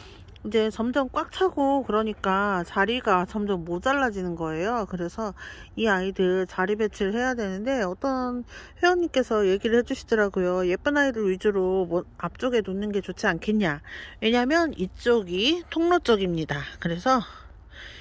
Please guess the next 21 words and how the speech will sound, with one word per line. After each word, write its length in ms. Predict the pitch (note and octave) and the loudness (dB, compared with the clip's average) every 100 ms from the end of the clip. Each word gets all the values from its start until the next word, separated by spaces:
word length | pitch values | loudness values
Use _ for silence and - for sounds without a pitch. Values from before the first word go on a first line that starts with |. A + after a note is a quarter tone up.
| - - - - - - | -18 -20 -20 -20 -8 2
말 200 | F#3+ F#3+ | 4 4
그대로 320 | F3+ F3+ E3+ | 0 -2 0
예쁜 340 | F3 - B3 | -2 2 4
아이들 380 | A3 F#3+ F#3 E3+ | 4 2 -2 -6
위주로, 500 | E3 - E3+ F#3 C#4+ | -4 -4 0 2 0
제가 300 | - F#3+ F3+ | 2 2 2
예뻐하는, 640 | F3+ - D#4 D4 B3+ B3 A3 - - | 2 6 6 6 4 2 0 -2 2
예뻐하는 540 | A3 - C#4 B3+ A3+ | 2 6 4 6 2
아이들, 300 | E3 D#3+ D3+ | 0 -2 -4
화분도 480 | E3 B3+ C4 C4 A#3+ | -2 -2 0 0 2
예쁘고 440 | G3 - G3 C4+ F4 | 2 0 -2 0 -2
다육이도 460 | - F#3+ F3 D#3+ | -2 -4 -4 -6
예쁘고 340 | E3 - F3+ D3 - - - - | -8 -6 -8 -8 -10 -16 -14 -4
그런 260 | A3 A3+ | 0 2
아이들 360 | G#3 F#3+ F#3+ F3 | 2 0 0 -2
위주로 440 | E3+ G3 C#4 C#4+ | 0 -2 2 2
이렇게 640 | F#3 F3+ F3+ - F3+ B3 E4 | 2 -2 -4 -2 0 0 0
배치를 400 | G#3+ F3+ A3 G#3 | -2 -2 -2 -2
다시 280 | F3 D#3 - | -2 -6 -2
해보았습니다. 960 | A3+ B3+ F3 F3+ - F3 D#3+ D#3 D3+ D#3+ | 0 0 0 -2 -4 -6 -4 -6 -10 -14
그리고 480 | - F3 A#3+ D4+ | -8 -4 0 0